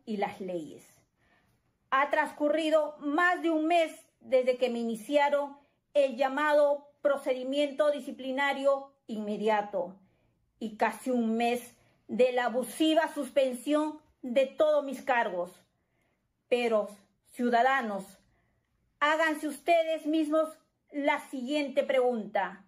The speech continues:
Hasta el momento, ¿qué actos de investigación ha realizado la Junta Nacional de Justicia? Ninguno. Ni un solo testigo, solo documentos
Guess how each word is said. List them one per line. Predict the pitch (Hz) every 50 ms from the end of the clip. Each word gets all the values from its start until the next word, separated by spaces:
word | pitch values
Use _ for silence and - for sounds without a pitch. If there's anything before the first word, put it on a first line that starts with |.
| _ _ _ _ _ _ _ _ _ _ _ _ _
Hasta | - 262 254 262 - - 277
el | 269
momento, | 269 285 285 302 339 339 320 302 - - 285 254 247 247 254 - _ _ _ _
¿qué | - 359
actos | 381 381 392 392 392 - - 339 320 294
de | 302
investigación | 269 254 247 247 247 - 240 240 240 226 - 277 269 277 269 277 269
ha | 269
realizado | 285 285 269 247 247 226 220 - 294 262 254 247 254 254 254 247 247 - _ _ -
la | 226 220 214
Junta | - - 311 302 262 262 - 254 233
Nacional | 233 220 220 - 226 220 220 226 233 233
de | 240 226
Justicia? | 226 247 226 - - 285 285 269 - 285 294 311 320 330 311 - _ _ _ _ _ _ _ _ _ _ _ _ _
Ninguno. | 302 285 311 330 311 294 311 294 247 214 185 156 - - - - _ _ _ _ _ _ _ _ _ _ _ _ _ _ _ _ _ _ _ _ -
Ni | 277 294 339 359
un | 359 349 294 -
solo | 349 349 339 330 330 330
testigo, | 285 254 254 - - - 285 262 226 196 190 - - - - _ _ _ _ _ _ _ _
solo | - - - - 262 269 285 277 285 294
documentos | 285 269 269 269 269 254 269 294 294 277 262 247 - 285 285 277 -